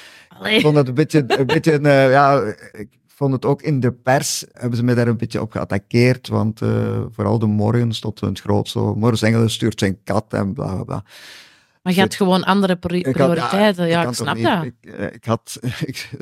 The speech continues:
Speaker 2: was in het midden van een tour, eh,
Speaker 1: Tuurlijk.
Speaker 2: in Japan, dus, eh, ik kon dat niet doen.
Speaker 1: Nee.
Speaker 2: Dus, maar ja, dat hebben we wel gedaan. Dus dat vond ik heel plezant. Dat, dat, dat ik dat wel gekregen heb.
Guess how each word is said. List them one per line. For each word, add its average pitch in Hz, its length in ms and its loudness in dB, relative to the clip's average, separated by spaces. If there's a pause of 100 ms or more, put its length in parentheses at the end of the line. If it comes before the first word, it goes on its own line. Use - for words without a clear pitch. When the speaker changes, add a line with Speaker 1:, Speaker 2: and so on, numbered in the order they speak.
Speaker 2:
was 120 180 2
in 120 140 2
het - 80 -8
midden 131 220 2
van 127 100 2
een 104 180 -2
tour, 135 260 0
eh, - 60 -14
Speaker 1:
Tuurlijk. 277 400 2
Speaker 2:
in 120 80 0
Japan, 113 380 -2
dus, 107 160 -2
eh, 101 120 0
ik 92 80 -6
kon 107 160 -2
dat 87 100 -2
niet 90 140 -4
doen. 107 180 -8 (160)
Speaker 1:
Nee. 190 300 -2 (340)
Speaker 2:
Dus, 110 240 -2
maar 104 180 2
ja, 98 160 2
dat 104 140 0
hebben 104 220 0
we 98 80 0
wel 101 100 0
gedaan. 95 460 -2 (180)
Dus 120 220 2
dat 123 180 2
vond 131 180 2
ik 127 100 2
heel 120 180 2
plezant. 107 520 -2 (1120)
Dat, 110 220 -2
dat, 113 320 0
dat 110 100 -4
ik 107 80 -4
dat 104 140 -4
wel 104 100 -6
gekregen 113 440 -4
heb. 135 160 -8